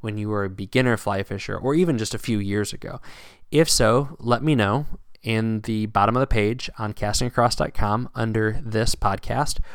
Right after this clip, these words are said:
or shoot me an email. Again, Matthew at castingacross dot com, or any of the social media, um, outlets that this podcast will be appearing in. It'd be great, and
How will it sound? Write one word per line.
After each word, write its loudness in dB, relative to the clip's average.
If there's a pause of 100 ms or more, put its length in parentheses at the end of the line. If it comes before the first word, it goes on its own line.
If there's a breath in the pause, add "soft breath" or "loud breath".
(140 loud breath)
or 2
shoot 0
me 0
an 0
email. 0
Again, 0
Matthew 0
at -2
castingacross 0
dot -2
com, -2
or 0 (360 loud breath)
any 2
of 0
the 0
social 2
media, 0
um, -4
outlets -6
that 0
this -4
podcast -4
will -2
be -4
appearing -4
in. -8 (320 loud breath)
It'd -6
be 2
great, 6
and -2